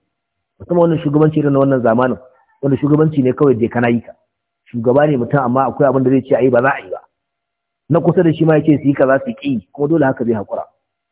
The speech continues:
Shugaba bai sai je inda ya ga dama ba sai da jami'an shi suka, suka, suka, suka ga dama ya ji. Magana bai isa ya ji ba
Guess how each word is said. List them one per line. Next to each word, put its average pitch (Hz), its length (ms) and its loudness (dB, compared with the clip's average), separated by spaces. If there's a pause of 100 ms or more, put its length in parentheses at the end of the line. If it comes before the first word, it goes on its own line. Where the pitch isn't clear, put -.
(260)
Shugaba 135 320 2
bai 151 220 2
sai 175 180 4
je 151 160 4
inda 175 180 2
ya 139 60 0
ga 147 100 2
dama 147 180 2
ba 147 120 0
sai 165 100 0
da 151 160 2 (640)
jami'an 147 280 2
shi 135 80 -4
suka, 151 280 -2
suka, 143 180 -6
suka, 156 300 2
suka 165 160 2
ga 135 120 2
dama 135 220 2
ya 123 100 2
ji. - 180 -10 (580)
Magana 175 400 2
bai 151 160 2
isa 165 240 0
ya 185 100 6
ji 151 120 2
ba 156 100 2